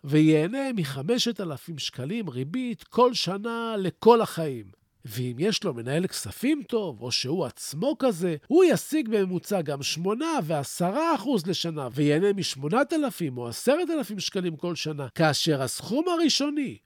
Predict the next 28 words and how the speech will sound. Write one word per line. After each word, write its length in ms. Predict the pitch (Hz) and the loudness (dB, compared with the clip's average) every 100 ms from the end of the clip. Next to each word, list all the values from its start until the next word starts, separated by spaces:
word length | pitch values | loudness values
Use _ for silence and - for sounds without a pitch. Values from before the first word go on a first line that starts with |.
| _ _ | _ _
אותם 460 | 127 - 160 123 139 | -8 -2 -2 -2 -2
מאה 280 | 262 269 | -2 0
אלף 280 | 175 262 233 | 0 0 -2
שקלים, 640 | - - 147 240 294 220 156 _ _ | -4 -2 -2 -2 -4 -6 -10 _ _
נשארים 800 | 147 170 - 208 349 381 320 196 202 | 0 0 4 2 4 2 0 -4 -10
לאורך 560 | 139 170 269 269 202 139 | 0 4 4 2 -6 -8
כל 500 | - 302 302 302 294 247 | -6 -4 -2 -2 -2 -4
חייו 480 | 139 165 185 185 160 | -6 -6 -6 -8 -12
אצלו. 340 | 143 - - 101 | -16 -16 -18 -12
העשירים 540 | 156 165 - 220 294 294 | -2 0 2 2 2 2
האלה 520 | 180 220 214 175 170 | 2 2 2 0 0
לא 200 | 156 208 | 2 4
יוציאו 580 | 185 151 - 202 196 160 | 4 2 -2 -2 0 2
גם 240 | 139 175 | 0 -2
את 140 | 180 143 | -2 -8
אותם 340 | 117 175 170 | -8 -4 -4
שמונת 540 | 139 - 117 151 180 175 | -6 -8 -6 -4 -4 -4
אלפים 540 | 151 - 151 127 117 | -6 -6 -10 -10 -8
או 120 | 117 | -10
עשרת 440 | 110 - 185 175 147 | -10 -6 -4 -4 -6
אלפים 340 | 131 - 110 | -8 -10 -14
שקלים. 420 | - - 101 87 76 | -12 -12 -12 -14 -10
בשנה 440 | 113 - 139 202 | -6 -2 0 0
הבאה 320 | 180 143 175 180 | 0 0 0 0
הם 160 | 190 | 0
כבר 260 | 180 160 185 | -4 -4 -2
יקבלו 580 | 170 - 135 135 214 175 | -4 -6 -4 -2 0 0
ריבית 560 | 135 156 190 160 - | 0 0 0 -2 -4